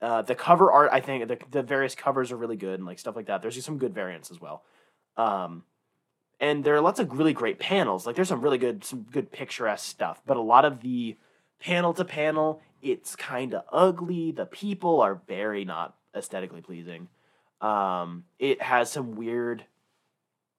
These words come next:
proportion stuff every once in a while. It's intentional. Usually this is, just isn't a sort of art style that appeals to me, but I think it does work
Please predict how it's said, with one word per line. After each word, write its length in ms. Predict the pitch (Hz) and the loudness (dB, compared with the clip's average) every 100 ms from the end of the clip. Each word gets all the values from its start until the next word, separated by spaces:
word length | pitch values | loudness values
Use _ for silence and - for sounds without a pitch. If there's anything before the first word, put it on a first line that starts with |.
| _ - - | _ -20 -8
proportion 600 | 147 135 139 147 143 139 | -6 -2 2 2 2 -6
stuff 360 | 127 131 127 127 | -2 4 4 4
every 180 | 117 110 | -2 -2
once 220 | 110 107 | -2 -2
in 40 | |
a 20 | 117 | 2
while. 260 | 113 110 - | 4 2 0
It's 180 | 165 | -4
intentional. 720 | 170 175 170 165 - 170 165 - _ _ - | -6 -2 -2 -2 -2 2 2 0 _ _ -6
Usually 460 | 175 208 202 196 | -2 -2 6 8
this 240 | 180 175 156 | 8 4 -6
is, 60 | |
just 220 | 131 131 123 | -10 -6 -2
isn't 220 | 117 113 | -2 -2
a 60 | |
sort 200 | 107 107 | -6 -4
of 80 | 101 | -2
art 140 | 95 90 | -2 -4
style 180 | 92 | -4
that 100 | 92 | -4
appeals 300 | 80 - 98 | -6 -8 -8
to 80 | - | -8
me, 120 | 107 | -12
but 140 | 101 117 | -4 -2
I 60 | 120 | -2
think 160 | 175 | -2
it 100 | 175 | 0
does 200 | 135 135 | 2 2
work 260 | 139 143 | 0 -2